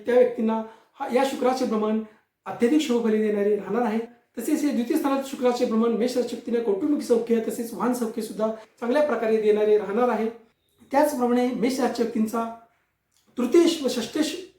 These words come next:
बुधग्रह या महिन्यामध्ये कर्क राशीतून अर्थात चतुर्थ स्थानातून भ्रमण करणार आहे. हे तृतीयेश व षष्ठेश बुधाचे चतुर्थानातील भ्रमण मेष राशी व्यक्तींना सौख्यामध्ये वाढ करणारे राहणार आहे, परंतु षष्ठेश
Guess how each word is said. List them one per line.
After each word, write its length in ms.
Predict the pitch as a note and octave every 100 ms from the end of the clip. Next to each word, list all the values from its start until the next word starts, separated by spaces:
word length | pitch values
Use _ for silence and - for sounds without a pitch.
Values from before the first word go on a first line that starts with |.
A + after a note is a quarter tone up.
| _ _ _ _ _ _ _ _ _ _ -
बुधग्रह 460 | F#3+ C#4 C4+ A#3 B3 -
या 120 | A#3
महिन्यामध्ये 480 | A3 G#3 A3+ A3 A3
कर्क 260 | G#3 G#3 A3
राशीतून 340 | G#3 - G#3
अर्थात 260 | F#3 G3+ G3 - _ _ -
चतुर्थ 240 | A3 A#3
स्थानातून 380 | - F#3 F3+ A3+
भ्रमण 260 | F3+ D#3+ D#3+
करणार 340 | E3 E3 D#3+
आहे. 120 | C#3 - - _ _
हे 120 | D4 D4
तृतीयेश 340 | B3+ E4 E4
व 60 | D#4+
षष्ठेश 440 | C4 - D4 - -
बुधाचे 400 | G3+ G#3+ B3 C4 B3+ - _
चतुर्थानातील 600 | A3 A3 B3 A#3+ A3+ B3 G3+
भ्रमण 300 | G3+ A3 A3 - _ _
मेष 220 | A3+ D4+ D4
राशी 240 | C4+ B3+
व्यक्तींना 380 | - A#3+ A#3+ A#3+ A#3+ - _ _ _ _ -
सौख्यामध्ये 580 | B3 B3 D#4 C4+ A3+
वाढ 200 | B3+ A#3
करणारे 320 | A#3 A#3 A3+ A3+
राहणार 260 | G#3+ G#3+
आहे, 140 | G#3+ A3
परंतु 360 | B3+ F4 F#4 E4
षष्ठेश 460 | B3+ - F4+ F4